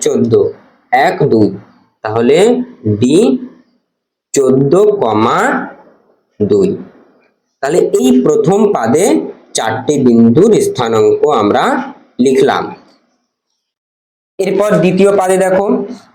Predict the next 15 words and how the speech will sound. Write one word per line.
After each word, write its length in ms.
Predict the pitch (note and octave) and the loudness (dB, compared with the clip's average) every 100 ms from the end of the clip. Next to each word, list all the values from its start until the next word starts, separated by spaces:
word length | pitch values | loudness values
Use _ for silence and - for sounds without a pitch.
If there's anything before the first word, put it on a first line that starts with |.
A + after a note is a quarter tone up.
| _ _ _ _ _ - | _ _ _ _ _ -10
তাহলে 260 | - E3 E3+ | -6 -2 -2
চিহ্নটা 360 | F3+ F#3 F#3+ G3 F#3+ | 0 2 2 2 2
কি? 60 | G3+ | 2
দ্বিতীয় 280 | F3+ E3+ F#3+ F#3 | 2 2 2 2
পাদের 240 | F3+ F#3 F3+ | 0 0 0
চিহ্ন 200 | E3 E3+ F3+ | 2 2 2
আমরা 140 | F3+ F3 | 2 2
জানি 140 | F#3 E3+ C3+ | 2 2 2
মাইনাস 440 | C3 D#3 F3+ A#3+ B3 - | 0 0 0 0 -2 -6
কমা 260 | C#3 C#3 F3+ B3 - | -4 -2 -2 -4 -4
প্লাস। 300 | A#2 F2+ E2+ - - - | -2 -2 -2 -6 -18 -16
তাহলে 160 | - A#2 | -6 -2
যেই 140 | A2+ C3 | 0 2
বিন্দুর 260 | C#3 D3 F#3 F#3 | 2 2 2 -2
স্থানাঙ্ক 400 | D3+ B2 A#2+ | -4 -2 -2